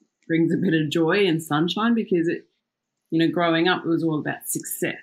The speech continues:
and a s-, successful woman and, and, you know, all those sorts of almost stereotypical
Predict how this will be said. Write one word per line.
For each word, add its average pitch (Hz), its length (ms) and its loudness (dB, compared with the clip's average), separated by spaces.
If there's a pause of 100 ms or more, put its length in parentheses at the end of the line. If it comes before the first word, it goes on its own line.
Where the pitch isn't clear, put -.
(140)
and 139 160 -2
a - 40 -6
s-, - 220 -10 (120)
successful 170 680 -2
woman 165 500 -2
and, 139 300 -6
and, - 260 -6 (540)
you 170 120 2
know, 151 180 -2
all 175 120 0
those 151 300 -2
sorts - 280 -6
of 151 220 -4 (420)
almost 165 380 -2
stereotypical 143 920 -4